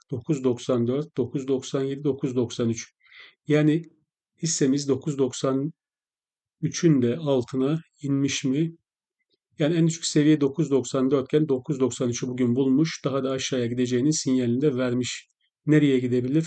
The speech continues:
Hemen ona bir bakalım. Dokuz virgül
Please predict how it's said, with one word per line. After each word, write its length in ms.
Hemen 340
ona 240
bir 100
bakalım. 480
Dokuz 460
virgül 540